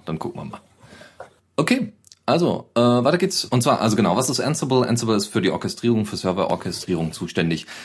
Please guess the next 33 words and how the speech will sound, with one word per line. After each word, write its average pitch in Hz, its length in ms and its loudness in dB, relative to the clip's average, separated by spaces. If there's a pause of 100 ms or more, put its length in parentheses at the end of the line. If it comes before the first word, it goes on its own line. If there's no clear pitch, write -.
Das 90 120 -6
bedeutet 160 300 2
im 139 120 0
Kern, 123 280 2
dass 117 260 -2
ihr 98 260 2
kleine 98 240 0
Skripte 185 280 0
schreiben 160 340 0
könnt, 170 260 0
vorbereiten 151 480 0
könnt 147 340 -4 (360)
und 98 300 2
dadurch, 92 520 0
äh, 87 360 0
ganz 104 300 0
einfach 104 420 -2
und 87 160 -4
simpel, 87 600 0
äh, 85 220 -2
quasi 80 340 -4
mehrere 98 460 2
Server 92 640 0 (160)
mit 90 120 0
der 87 80 2
gleichen 82 240 0
Software - 480 -4
zum 76 180 -4
Beispiel 67 280 -2
überschreiben - 520 -4
könnt, - 340 -12
was 101 360 2
ziemlich 87 340 0